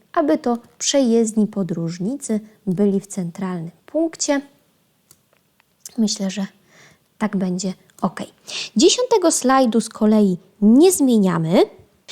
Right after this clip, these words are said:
ponieważ chciałabym na koniec wrócić do pełnego widoku. Zaznaczamy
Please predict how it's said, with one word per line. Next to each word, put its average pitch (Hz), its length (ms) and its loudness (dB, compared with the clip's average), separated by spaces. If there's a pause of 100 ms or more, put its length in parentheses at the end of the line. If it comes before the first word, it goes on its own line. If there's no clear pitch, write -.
(220)
ponieważ 302 420 2
chciałabym 220 720 2
na 208 120 2
koniec 202 540 -4
wrócić 294 540 0
do 254 180 4
pełnego 262 800 2 (200)
widoku. - 480 -2 (540)
Zaznaczamy 285 760 0